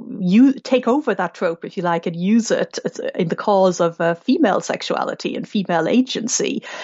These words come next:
Um, there's certainly here the kind of transformative narrative of loss of virginity.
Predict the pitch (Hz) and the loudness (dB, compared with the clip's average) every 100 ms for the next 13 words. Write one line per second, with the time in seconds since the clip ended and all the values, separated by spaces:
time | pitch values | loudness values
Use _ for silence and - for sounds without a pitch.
0 | - - - 214 208 208 220 233 220 294 | -12 -12 -2 2 4 4 2 0 2 0
1 | 381 392 262 247 226 190 - 190 180 - | 0 -2 -4 0 0 0 -2 -4 -4 -6
2 | 220 190 - - 226 214 185 165 - 170 | -2 -2 -4 -2 0 2 0 -4 -2 -2
3 | 160 127 - - - - 160 170 - - | -2 -4 -6 -8 -10 -12 -6 -4 -4 -4
4 | - - - 180 170 - - - - | -8 -8 -2 -2 0 -2 -4 -4 -6